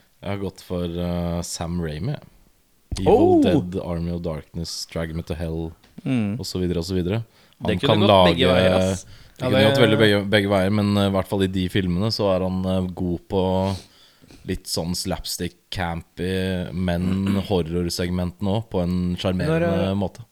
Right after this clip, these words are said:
Speaker 3: Når er Army of Darkness fra?
Speaker 1: Nittito, kanskje? Nittitre? Noe sånt.
Speaker 3: Ja, ikke sant? Så
Speaker 2: Tidlig
Speaker 3: det er,
Speaker 2: nitti.
Speaker 3: ja, så det er ikke helt oppi
Speaker 1: Nei, det er ikke dagsaktuelt sånn sett, når
Speaker 3: Nei, ikke
Speaker 1: den her
Speaker 3: sant,
Speaker 1: blir
Speaker 3: ja.
Speaker 1: lagd.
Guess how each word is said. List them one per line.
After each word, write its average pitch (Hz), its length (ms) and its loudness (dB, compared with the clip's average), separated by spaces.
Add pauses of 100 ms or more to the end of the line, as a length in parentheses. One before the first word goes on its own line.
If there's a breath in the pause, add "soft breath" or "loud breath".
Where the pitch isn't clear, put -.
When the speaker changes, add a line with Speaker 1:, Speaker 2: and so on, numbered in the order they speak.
(140)
Speaker 3:
Når 139 180 -6
er 170 100 -2
Army 123 200 -4
of 123 60 -6
Darkness 107 240 -10
fra? 160 160 -10 (960)
Speaker 1:
Nittito, 82 1300 -8
kanskje? 170 260 -8
Nittitre? 180 500 -8 (140)
Noe 131 100 -10
sånt. 131 180 -8
Speaker 3:
Ja, 117 60 -10
ikke 117 160 -8
sant? 117 120 -8
Så 113 60 -8
Speaker 2:
Tidlig 123 120 -4
Speaker 3:
det 117 120 0
er, 120 100 0
Speaker 2:
nitti. 113 120 -4
Speaker 3:
ja, 117 140 -4 (100)
så - 160 -12
det 113 40 -6
er 107 100 -8
ikke 120 160 -8
helt 104 260 -6
oppi 101 260 -12 (480)
Speaker 1:
Nei, 92 260 -2
det 90 60 -4
er 87 80 -6 (100)
ikke 98 60 -8
dagsaktuelt - 960 -10
sånn 87 180 -8
sett, - 220 -14
når - 80 -10
Speaker 3:
Nei, 117 140 -2
ikke 113 40 -4
Speaker 1:
den 87 80 -4
her 90 40 -4
Speaker 3:
sant, 82 80 -6
Speaker 1:
blir 90 80 -4
Speaker 3:
ja. 85 60 -6
Speaker 1:
lagd. 92 180 -8